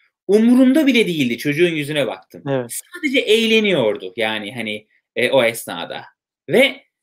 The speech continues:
Speaker 1: o zaman şu aklınıza geliyor mesela, biraz geriye gidiyorsunuz yine. Birisi sokakta yüksek sesle mesela konuştuğunda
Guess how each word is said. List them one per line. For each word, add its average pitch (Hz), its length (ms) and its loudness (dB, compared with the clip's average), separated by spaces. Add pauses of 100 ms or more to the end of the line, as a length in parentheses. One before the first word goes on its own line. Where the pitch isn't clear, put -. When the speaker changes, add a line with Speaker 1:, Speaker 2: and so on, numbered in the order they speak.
(140)
Speaker 1:
o 220 100 0
zaman 285 280 2
şu 311 220 -2
aklınıza 185 500 -4
geliyor 139 560 -2
mesela, 120 600 -8 (840)
biraz 208 300 2
geriye 196 300 0
gidiyorsunuz 127 640 -4
yine. 117 480 -8 (640)
Birisi 226 500 0 (260)
sokakta 214 540 0
yüksek 180 600 0
sesle 190 460 0
mesela 139 500 -2
konuştuğunda 139 1000 -4